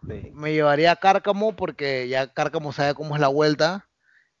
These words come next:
Speaker 2: Eh, Cárcamo es divertido.
Speaker 1: <laughs>
Speaker 2: Eh,
Speaker 1: Y siempre
Speaker 2: Car-
Speaker 1: salen historias de él.
Speaker 2: Chuchi, cuando yo fui a Colombia, Cárcamo era una celebridad.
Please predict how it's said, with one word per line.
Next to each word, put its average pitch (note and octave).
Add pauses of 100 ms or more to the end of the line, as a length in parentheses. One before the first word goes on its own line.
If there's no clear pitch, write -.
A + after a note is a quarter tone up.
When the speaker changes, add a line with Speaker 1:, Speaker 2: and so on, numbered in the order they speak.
(120)
Speaker 2:
Eh, B2
Cárcamo C#3+
es B2+
divertido. D3
Speaker 1:
<laughs> - (1300)
Speaker 2:
Eh, C3 (840)
Speaker 1:
Y C#3+
siempre D#3
Speaker 2:
Car- D3
Speaker 1:
salen F3
historias E3+
de C#3+
él. A#2 (1300)
Speaker 2:
Chuchi, D#3+
cuando C3
yo B2+
fui D#3
a -
Colombia, D3
Cárcamo D3+
era C#3+
una D#3+
celebridad. C#3+